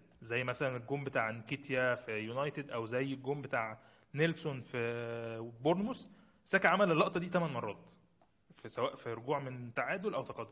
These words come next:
فده مثلا واحد يوريك قد إيه ثقة لحجم ساكا في وقت ما الفرقة بتبقى ضايعة، وقت ما تبقى مش لاقي حد ينجدك.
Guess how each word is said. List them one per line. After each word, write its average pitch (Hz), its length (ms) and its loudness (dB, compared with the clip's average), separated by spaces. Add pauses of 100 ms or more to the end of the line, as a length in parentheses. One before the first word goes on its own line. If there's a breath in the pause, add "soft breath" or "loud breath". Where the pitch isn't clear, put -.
فده 131 220 0
مثلا 160 300 -2
واحد 170 240 -4
يوريك 139 340 -2
قد 135 180 -8
إيه 185 300 -8 (420 soft breath)
ثقة 180 260 0
لحجم 170 320 4
ساكا 180 460 -2
في 135 280 -6
وقت 139 260 -2
ما 160 100 2
الفرقة 143 300 0
بتبقى 127 240 -4
ضايعة، 110 460 2
وقت 120 180 -6
ما 131 100 -8
تبقى 120 160 -8
مش 117 140 -8
لاقي 131 120 -2
حد 147 280 -2
ينجدك. 127 680 -4